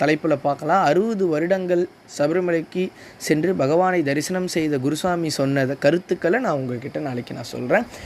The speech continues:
அதுக்கப்புறமேட்டு லாஸ்ட்ல எனக்கு ஒரே ஒரு, ஆ, ஒரு வேண்டுகோள்.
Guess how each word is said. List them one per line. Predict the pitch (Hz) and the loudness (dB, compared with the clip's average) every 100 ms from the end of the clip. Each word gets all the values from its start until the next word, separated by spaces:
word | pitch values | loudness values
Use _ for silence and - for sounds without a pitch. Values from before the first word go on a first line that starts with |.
| - - | -16 0
அதுக்கப்புறமேட்டு | - 185 180 190 196 170 165 190 147 | 2 4 2 0 0 0 0 0 0
லாஸ்ட்ல | 147 170 185 - 226 214 | 2 2 0 -2 0 2
எனக்கு | 160 139 - | 2 0 -4
ஒரே | 131 147 190 | -2 2 4
ஒரு, | 185 147 131 123 | 4 2 -2 -4
ஆ, | 135 143 120 117 117 113 - - - | -8 -10 -8 -8 -8 -10 -12 -20 -4
ஒரு | 143 | 0
வேண்டுகோள். | 127 156 180 156 147 | 4 4 2 2 2